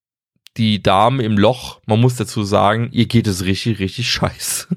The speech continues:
<laughs> Sie wird gespielt von Maru Valdivies-, Valdivielso, die hier die Rebecca Exposito spielt,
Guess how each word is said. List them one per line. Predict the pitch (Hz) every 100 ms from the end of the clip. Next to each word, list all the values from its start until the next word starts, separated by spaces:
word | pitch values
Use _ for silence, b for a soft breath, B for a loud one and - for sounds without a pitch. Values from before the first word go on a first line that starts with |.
| - 139 - - 165 - -
<laughs> | 165 - - - 262 285 302 277 175
Sie | 135 147
wird | 156
gespielt | 139 - 160
von | - 135 120
Maru | 110 117 151 151 156 175 170 B 151
Valdivies-, | 127 120 139 131 123 104 110 107 - - 107 - _ _
Valdivielso, | - 95 110 143 180 156 123 151 123 127 127 131 135 123 - 95 160 - _ b b b b b b -
die | 110
hier | 107 113
die | 104 104 101 -
Rebecca | 104 104 113 120 127 135
Exposito | 104 120 123 - - 117 104 - 170 170 104 92
spielt, | - - 110 -